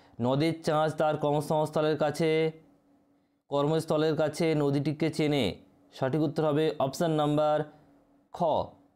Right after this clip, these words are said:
চার বছর। একের দাগের দুই, ইসাবের বাবা জাতিতে ছিলেন। সঠিক উত্তর হবে অপশন নাম্বার গ, পাঠান। একের দাগের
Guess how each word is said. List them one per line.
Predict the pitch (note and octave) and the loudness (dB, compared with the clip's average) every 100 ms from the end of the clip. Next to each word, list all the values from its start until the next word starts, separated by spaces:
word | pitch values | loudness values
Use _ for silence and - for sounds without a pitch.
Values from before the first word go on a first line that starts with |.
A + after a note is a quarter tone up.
| _ | _
চার | D3+ C#3+ C#3+ | 0 2 2
বছর। | C#3 C#3 A2+ F2+ - - _ _ _ _ | 0 0 0 0 -4 -14 _ _ _ _
একের | - C#3+ F3 D#3+ | -6 -2 0 0
দাগের | D#3 D3+ E3 E3 D#3+ - - | 2 2 2 0 0 -4 -8
দুই, | A#2 C3 E3 C3 F2 - - _ _ | -2 0 2 0 -2 -6 -18 _ _
ইসাবের | - C3+ D#3+ D#3+ D#3 | -4 -2 0 0 2
বাবা | C3 D3 D#3 | 0 2 2
জাতিতে | C#3+ C#3+ D3 D#3 | 0 0 0 -2
ছিলেন। | F3 D#3 D#3+ D#3 D#3 - - | 0 0 2 0 -2 -8 -16
সঠিক | - D#3 D#3+ | -4 -2 0
উত্তর | D#3 E3 | 0 0
হবে | D3+ | 0
অপশন | C#3 C#3+ C#3+ F3 | 0 0 0 0
নাম্বার | D3+ C#3 C3 | 2 2 2
গ, | B2+ C#3 D3 - - | 2 2 0 -2 -4
পাঠান। | B2 B2+ D#3+ C3+ G2 D#2 - _ _ _ - - | -2 0 0 2 0 -4 -14 _ _ _ -20 -6
একের | - C#3+ F3+ | -6 -2 0
দাগের | D3+ D#3 D#3+ | 0 0 0